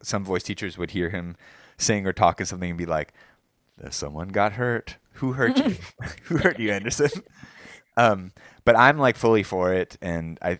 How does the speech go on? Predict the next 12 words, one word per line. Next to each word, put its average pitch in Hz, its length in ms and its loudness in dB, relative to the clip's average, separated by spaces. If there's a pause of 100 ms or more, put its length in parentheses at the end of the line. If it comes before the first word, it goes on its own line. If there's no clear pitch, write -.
(100)
it, 95 180 -10
it's, 95 180 -12
like, 92 120 -6
such 104 220 -2
a 110 40 -2
unique 85 720 -8
sound, 92 880 -4
and 78 320 -8
I, 78 200 -8 (140)
I 82 120 -6
really 82 320 -8
dig, 76 480 -14